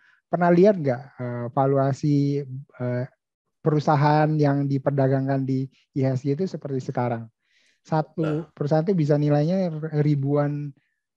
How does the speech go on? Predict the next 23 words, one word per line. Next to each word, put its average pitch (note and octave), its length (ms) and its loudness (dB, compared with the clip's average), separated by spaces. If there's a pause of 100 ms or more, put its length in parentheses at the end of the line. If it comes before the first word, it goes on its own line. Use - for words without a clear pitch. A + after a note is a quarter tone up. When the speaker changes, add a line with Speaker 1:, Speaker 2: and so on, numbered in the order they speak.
Speaker 1:
eh, B2+ 320 -8
kali D3+ 480 2
price B2+ 240 -2
earning C3 320 -4
ratio-nya, B2+ 560 -4
Speaker 2:
Hmm. A2+ 240 -12
Speaker 1:
seribu B2 320 0
Speaker 2:
Hmm. B2+ 80 4
Speaker 1:
lebih, E3 460 6
ada A#2+ 100 -2
yang A#2+ 160 0
ratusan C3 400 -2
kali C3+ 540 2
gitu. A#2+ 100 -10 (400)
Speaker 2:
Ya. F2+ 220 -16 (680)
Speaker 1:
Pernah E3 240 -2
nggak, C#3+ 160 2
Pak? A2+ 160 -8 (680)
Speaker 2:
Eh, B2+ 280 2
waktu C#3+ 240 0
sembilan D#3 320 -2
delapan D3+ 280 -2
mah A3+ 240 -2